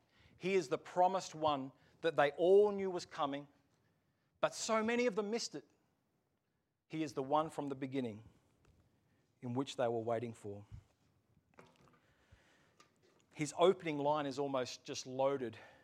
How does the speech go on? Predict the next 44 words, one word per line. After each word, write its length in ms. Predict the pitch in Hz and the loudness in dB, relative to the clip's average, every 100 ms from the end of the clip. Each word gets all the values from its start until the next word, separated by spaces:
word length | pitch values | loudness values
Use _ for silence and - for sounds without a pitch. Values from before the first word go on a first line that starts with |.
| - - - _ | -20 -20 -20 _
I 60 | 151 | 0
remember 240 | 185 208 | 4 4
years 280 | 165 160 175 | 4 4 4
back 240 | - 143 - | 6 6 6
when 140 | 143 | 6
I 100 | 143 | 6
would 160 | 143 135 | 4 -2
see 300 | - 147 - | -4 -4 -2
a, 300 | 143 131 123 117 | 0 0 -2 -8
a 100 | 143 | -6
genealogy 720 | 123 143 143 131 135 139 120 127 | -6 -6 -4 -2 -2 -4 -8 -6
or 160 | 123 | -2
a, 120 | 120 120 - - - | -4 -6 -18 -12 -4
a 80 | 139 | -2
lineage. 400 | 180 156 117 180 | -2 -4 -2 2
Ultimately, 340 | 202 185 160 | 2 2 2
that 220 | 143 139 | 4 4
first 240 | - 143 - | 2 0 0
chapter 400 | 170 196 - 131 | -2 -2 -2 -10
is 100 | 123 | -4
like 220 | 135 123 | -2 -2
a 80 | 127 | -6
family 380 | - 147 131 113 | -4 -4 -4 -10
tree, 260 | - 175 | -8 -8
right? 240 | 110 120 - _ _ _ _ _ _ _ - | -6 -8 -10 _ _ _ _ _ _ _ -8
And, 320 | 127 127 123 | -2 -2 2
uh, 300 | 123 120 120 123 _ _ _ _ _ _ _ _ _ | 4 4 2 -2 _ _ _ _ _ _ _ _ _
I 60 | - | -2
remember 260 | 147 143 131 | 2 2 0
the 60 | |
first 300 | 123 143 135 | 0 2 2
time 140 | 151 135 | 0 2
I 80 | |
read 220 | 120 127 135 | 2 0 0
it, 160 | 131 | -4
and 80 | 123 | -8
it's 160 | 113 - | -12 -6
like, 200 | 113 110 | -6 -6
you 80 | 120 | -10
know, 140 | 110 113 - _ | -10 -12 -18 _
somebody 340 | - 139 131 127 | -6 -4 0 -2
fathered 380 | - 123 123 117 | 0 0 0 -4
someone, 400 | 127 123 123 120 | -6 -4 -6 -6
Bob 240 | 127 123 | -6 -6